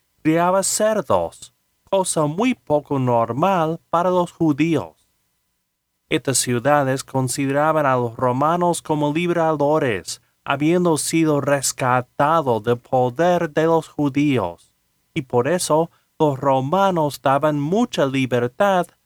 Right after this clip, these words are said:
a estas ciudades. Antes de terminar con las ciudades que vemos en los evangelios, debemos mencionar una más, la ciudad de Emaús.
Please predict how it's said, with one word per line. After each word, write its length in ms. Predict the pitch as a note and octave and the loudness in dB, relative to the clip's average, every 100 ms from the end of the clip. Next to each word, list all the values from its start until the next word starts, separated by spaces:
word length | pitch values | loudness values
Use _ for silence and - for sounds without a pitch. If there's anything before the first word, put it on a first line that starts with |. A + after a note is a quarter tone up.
| _ - | _ -6
a 200 | D#3 G3 | -4 -4
estas 340 | F3+ - B2 | -6 -4 -2
ciudades. 920 | - C#3 C#3+ D#3+ E3 C#3+ F#2+ - - _ _ _ _ _ _ _ _ _ _ _ _ - | 0 -2 0 0 0 -2 -8 -12 -18 _ _ _ _ _ _ _ _ _ _ _ _ -4
Antes 400 | D3 C#3+ B2 G#2 | -2 -2 -4 -6
de 100 | F#2+ | -6
terminar 560 | - A#2 A#2 A#2+ C3+ | -2 -4 0 -2 -2
con 160 | - B2 | -2 0
las 140 | A2+ | 0
ciudades 600 | - A#2+ A#2 B2+ B2 A2+ | -2 -4 0 0 0 -4
que 140 | - A2+ | -4 -2
vemos 460 | A#2+ C#3 C#3+ B2+ | 2 2 2 0
en 80 | B2 | -2
los 180 | A#2 - | -2 -4
evangelios, 920 | A2+ A2+ A2+ - E3 C3 C3 D3 - _ _ _ | -4 -4 -4 -4 -2 -2 -2 -4 -6 _ _ _
debemos 560 | C#3+ C3+ E3 F3 E3 - | -2 2 2 2 0 0
mencionar 760 | C#3 C3 - C3 D3+ E3 - - | -2 -2 -2 -2 0 0 -2 -4
una 200 | D#3+ D#3 | 0 2
más, 480 | D3+ C3+ G2+ - - _ _ _ _ | 2 0 0 -8 -16 _ _ _ _
la 120 | B2 | -2
ciudad 520 | - C3 B2+ C#3 E3 | 0 -2 0 2 0
de 120 | C#3+ | 0
Emaús. 840 | A2+ A2 G#2+ D#3+ C#3 - - - | -2 0 0 2 0 -4 -6 -8